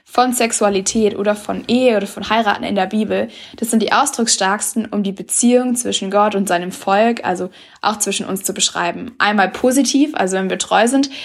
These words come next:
aber auch negativ, wenn wir untreu sind. Und das sehen wir vor allem an dem, an dem Bild von, von dem Volk Israel in der Wüste. Oder nicht nur in der Wüste, aber allgemein die Geschichte mit Israel, die Gott da geschrieben hat.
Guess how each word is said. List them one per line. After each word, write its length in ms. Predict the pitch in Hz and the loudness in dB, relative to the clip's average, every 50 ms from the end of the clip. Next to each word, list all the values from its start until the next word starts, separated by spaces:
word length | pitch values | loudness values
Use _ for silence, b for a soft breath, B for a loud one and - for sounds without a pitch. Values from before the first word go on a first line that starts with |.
| B B B | B B B
aber 220 | - 202 196 - - | -2 0 2 2 2
auch 140 | 202 - | 2 4
negativ, 460 | 226 233 247 233 196 196 - 208 190 - | 4 4 4 4 2 2 0 -6 -6 -4
wenn 120 | 185 185 | -6 -4
wir 80 | 180 - | -2 0
untreu 360 | 196 202 196 - - 160 170 | 0 -2 -2 -4 -4 -4 -4
sind. 280 | - 175 180 - B B B B B B _ | -4 -6 -8 -8 B B B B B B _
Und 100 | 208 202 | -4 -4
das 100 | 196 - | 0 0
sehen 140 | 208 202 | 2 2
wir 100 | 202 196 | 2 2
vor 200 | 196 - - - | 0 0 0 2
allem 340 | - 208 254 269 269 240 240 | 2 2 4 4 2 2 2
an 100 | 185 196 | 0 0
dem, 280 | 196 190 190 185 185 - - | 0 2 0 0 -2 -4 -4
an 120 | 190 185 | -4 -4
dem 140 | 185 185 180 | -4 -4 0
Bild 240 | - 196 196 190 196 | 2 2 2 2 2
von, 400 | - 180 180 180 180 185 196 190 | 0 -2 -2 -2 -4 -8 -10 -8
von 160 | - - 190 | -6 -6 -6
dem 60 | 185 | -6
Volk 200 | 190 - 190 185 | -4 -4 -4 -4
Israel 380 | - - 202 - - 202 196 196 | -2 -2 -2 -2 -2 -2 -2 -2
in 100 | 190 190 | -2 -2
der 140 | 185 175 180 | -2 -2 -2
Wüste. 400 | 190 196 190 - - 180 185 202 - - b b b b b b b b _ | -2 -2 -2 0 -2 -2 -4 -4 -8 -14 b b b b b b b b _
Oder 220 | - - 190 190 196 | -6 -2 0 2 2
nicht 180 | 196 196 - | 2 2 2
nur 80 | 196 180 | 0 0
in 60 | 185 | 0
der 140 | 175 170 175 | 0 0 2
Wüste, 280 | 247 302 - - 220 185 | 0 0 2 2 2 2
aber 160 | 185 185 175 | 2 2 2
allgemein 600 | 175 185 180 180 180 180 180 180 180 185 190 B B B B - | 2 2 2 2 2 4 4 2 2 0 -4 B B B B -4
die 80 | 196 | 0
Geschichte 520 | 175 208 196 - - 226 226 - - 185 180 | 0 2 2 4 2 2 0 2 0 2 2
mit 320 | 180 175 175 - - - - - - _ | 2 2 0 0 -2 -4 -6 -14 -14 _
Israel, 560 | - 196 - - - 156 - 160 156 151 185 B B B B B B B - | -2 0 0 0 0 -4 -4 -4 -6 -6 -8 B B B B B B B -4
die 80 | 196 190 | -4 0
Gott 240 | - 190 185 - | 0 0 2 2
da 80 | 185 175 | 0 0
geschrieben 540 | 175 185 - - - 190 190 180 175 170 - | 2 0 0 0 2 0 0 0 0 -4 -6
hat. 240 | - - - - | -4 -4 -4 -4